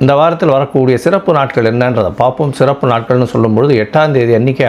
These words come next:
அமாவாசை, ஒன்பதாம் தேதி அன்னைக்கு யுகாதி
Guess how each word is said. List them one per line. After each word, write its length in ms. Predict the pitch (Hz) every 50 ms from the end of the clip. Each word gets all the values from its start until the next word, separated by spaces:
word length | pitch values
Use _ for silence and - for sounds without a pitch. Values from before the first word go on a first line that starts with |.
| 98 95
அமாவாசை, 520 | 104 113 123 123 110 113 117 - - - - - - - - - - - - - - - - - - - - - - - - -
ஒன்பதாம் 480 | 131 151 202 208 208 208 196 175 165 160
தேதி 240 | 156 147 143 143 131 127
அன்னைக்கு 360 | 131 135 139 131 - - 165 - - - - - - - - - - - - - - - - - - 110 113 120
யுகாதி 400 | 135 135 170 190 202 190 185